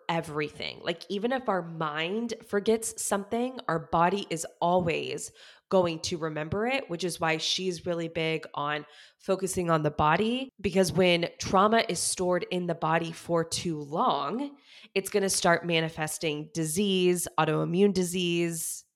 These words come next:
issues with our gut, skin issues, fatigue, weight gain, and so much more. This is everything that Ali kind of informed me of that I'm now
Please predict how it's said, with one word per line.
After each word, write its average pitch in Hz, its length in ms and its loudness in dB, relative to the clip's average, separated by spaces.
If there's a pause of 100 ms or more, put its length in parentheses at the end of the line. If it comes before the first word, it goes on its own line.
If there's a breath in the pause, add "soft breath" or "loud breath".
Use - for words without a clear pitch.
(120)
issues 165 340 0
with 151 140 0
our 151 140 4
gut, 196 440 4 (100)
skin - 380 0
issues, 180 520 -2
fatigue, 196 680 -2
weight 175 340 -2
gain, 165 320 -2
and 156 120 -6
so - 180 -2
much 151 260 -4
more. 85 320 -6 (200)
This 175 140 0
is 170 100 -2
everything 160 460 4
that 151 180 0
Ali 147 300 4
kind 151 200 -2
of 151 160 0
informed 160 560 -4
me 190 140 0
of 214 280 6
that 185 140 10
I'm 165 160 8
now 165 420 8